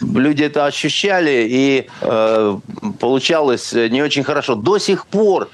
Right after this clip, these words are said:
двойственная позиция по отношению к тому, как тогда вот говорили:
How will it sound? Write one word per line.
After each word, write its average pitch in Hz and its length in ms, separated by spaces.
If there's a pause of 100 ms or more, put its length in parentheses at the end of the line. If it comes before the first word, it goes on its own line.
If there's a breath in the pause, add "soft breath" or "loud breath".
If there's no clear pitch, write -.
(120)
двойственная 139 680
позиция 147 680
по 120 220
отношению 131 880
к 113 480 (140)
тому, 135 640 (100)
как - 240
тогда 135 320
вот 113 160
говорили: 113 600